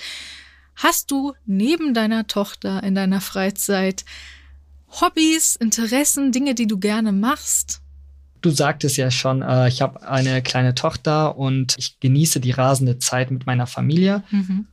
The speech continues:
Speaker 2: Und nachdem unsere Kleine schlafen gegangen ist, bleibt die Power auch meist für einen entspannten Filmabend im Heimkino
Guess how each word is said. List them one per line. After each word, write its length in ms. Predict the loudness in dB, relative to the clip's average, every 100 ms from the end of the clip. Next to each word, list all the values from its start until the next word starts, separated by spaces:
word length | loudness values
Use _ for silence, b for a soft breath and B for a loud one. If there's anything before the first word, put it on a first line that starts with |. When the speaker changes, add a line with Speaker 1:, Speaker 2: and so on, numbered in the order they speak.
| _ -2
Speaker 2:
Und 160 | 0
nachdem 320 | 0 2 4
unsere 240 | 4 4 0
Kleine 360 | -2 2 4
schlafen 360 | 4 2 0 2
gegangen 320 | 2 2 2
ist, 360 | 0 -2 -6 -18 _ 0
bleibt 240 | 0 0
die 60 | -4
Power 480 | -4 0 2 0
auch 140 | -2 -2
meist 680 | 0 2 0 -4 -8 -16 _
für 280 | -8 -2 2
einen 180 | 4
entspannten 480 | 4 0 0 -2 -2
Filmabend 760 | -2 0 0 0 2 0 -2 -10 _ _ _
im 160 | 2 4
Heimkino 760 | 4 4 2 4 4 4 2